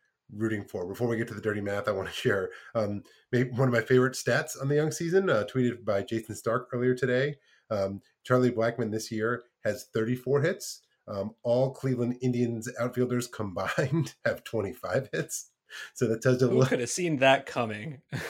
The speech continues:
Speaker 2: We've, we've been ranting about that for years, that they never try to upgrade their outfield.
Speaker 1: That tells you a little bit ab-, about how good Charlie Blackmon has been, um, and how bad, uh, the Indians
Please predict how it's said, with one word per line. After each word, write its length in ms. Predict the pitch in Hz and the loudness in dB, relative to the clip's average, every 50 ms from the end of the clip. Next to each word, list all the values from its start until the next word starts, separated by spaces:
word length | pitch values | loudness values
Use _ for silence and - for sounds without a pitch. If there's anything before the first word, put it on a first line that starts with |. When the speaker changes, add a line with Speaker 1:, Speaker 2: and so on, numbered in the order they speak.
| - - - - - _ - | -12 -14 -18 -20 -16 _ -2
Speaker 2:
We've, 220 | 220 214 190 - - - - 269 208 - | -2 -2 -2 -4 -8 -10 -10 -8 -2 0
we've 140 | 233 226 | 2 4
been 120 | 214 233 185 | 4 4 6
ranting 320 | 180 185 208 185 208 185 | 8 8 8 8 6 6
about 240 | 170 170 170 156 - 165 | 8 8 8 8 8 8
that 220 | 170 185 180 - | 8 8 6 4
for 140 | - 147 151 | 0 -2 0
years, 640 | 156 156 160 160 175 196 202 214 214 202 170 143 - | -2 -4 -6 -6 -6 -4 0 2 4 4 4 4 2
that 140 | 156 147 - | 0 0 0
they 100 | 139 135 | 0 2
never 300 | 131 127 120 127 123 120 | 2 2 2 2 0 -2
try 180 | - - 120 | -2 -2 -2
to 80 | 107 107 | -2 -4
upgrade 320 | 107 - - 117 107 104 | -6 -6 -4 -4 -4 -4
their 140 | 104 104 98 | -6 -10 -14
outfield. 400 | 104 107 - - 110 - - 117 | -14 -16 -16 -16 -16 -12 -2 2
Speaker 1:
That 140 | 143 147 143 | 2 4 4
tells 120 | 160 147 | 4 4
you 80 | 139 139 | 4 4
a 0 | |
little 220 | 135 135 131 120 | 6 4 4 4
bit 100 | 123 123 | 4 4
ab-, 200 | 127 127 120 - - - | 4 2 0 -4 -10 -8
about 300 | - 110 117 117 120 - - | -2 0 2 2 0 -2 -2
how 160 | 120 120 117 | 0 0 0
good 220 | 104 107 113 107 - | 0 0 -4 -4 -2
Charlie 240 | - 113 107 104 | -2 0 0 0
Blackmon 380 | 101 110 107 107 - - 117 98 | -2 0 0 -2 -2 -2 -4 -2
has 180 | 117 131 - - | 0 -2 0 0
been, 340 | 117 113 113 110 113 113 110 - _ _ _ | 0 0 2 0 0 -4 -8 -14 _ _ _
um, 320 | - 104 98 98 98 98 95 - _ _ _ _ - | -8 -6 -4 -4 -4 -6 -8 -12 _ _ _ _ -8
and 160 | 110 104 90 | -8 -6 -4
how 140 | 101 101 98 | -4 -4 -2
bad, 320 | 110 104 101 101 95 92 | -2 -2 -2 -2 -4 -6
uh, 420 | - - 101 95 92 92 92 95 92 | -8 -10 -8 -8 -8 -8 -8 -10 -10
the 140 | 95 104 104 | -8 -6 -6
Indians 340 | 107 104 101 98 92 - | -4 -4 -6 -6 -8 -10